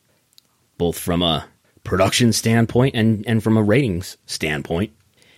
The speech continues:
And I think it's hard to dispute that it, it was a positive factor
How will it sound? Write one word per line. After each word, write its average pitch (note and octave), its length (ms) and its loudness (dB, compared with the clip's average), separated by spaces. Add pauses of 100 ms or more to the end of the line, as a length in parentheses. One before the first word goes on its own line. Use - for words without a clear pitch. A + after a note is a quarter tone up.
And A#2 120 2
I B2+ 60 6
think D3+ 140 4
it's - 240 0
hard D#3+ 260 2
to D3 80 -2
dispute C3+ 380 2
that G#2+ 140 2
it, A#2 160 0
it G#2+ 100 -4
was A#2 140 -2
a A#2 40 -4
positive G2+ 500 -2
factor D#2+ 800 -6